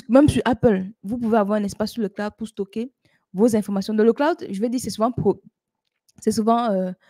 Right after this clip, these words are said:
donné par des services comme, euh, Amazon, Facebook, Amazon, Google ou encore Azure pour permettre aux entreprises de bénéficier d'un grand espace de stockage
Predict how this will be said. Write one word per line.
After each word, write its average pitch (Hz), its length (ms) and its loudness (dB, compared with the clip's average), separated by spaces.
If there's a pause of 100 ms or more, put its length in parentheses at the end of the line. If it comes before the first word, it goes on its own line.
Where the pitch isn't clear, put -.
(340)
donné 208 340 0
par 226 260 -2
des 190 80 -2
services 190 340 -4
comme, 202 380 -8
euh, 165 280 -6
Amazon, 190 640 0
Facebook, 202 560 -4 (120)
Amazon, 190 520 -2
Google 202 440 -4
ou 196 120 -8
encore 185 260 -10
Azure 185 400 -8 (500)
pour 254 160 -6
permettre 208 500 0 (340)
aux 220 180 2
entreprises 196 460 -2
de 190 60 -6
bénéficier 196 720 -6 (280)
d'un 233 220 4
grand 240 280 2
espace 202 320 -2
de 185 60 -8
stockage 196 540 -6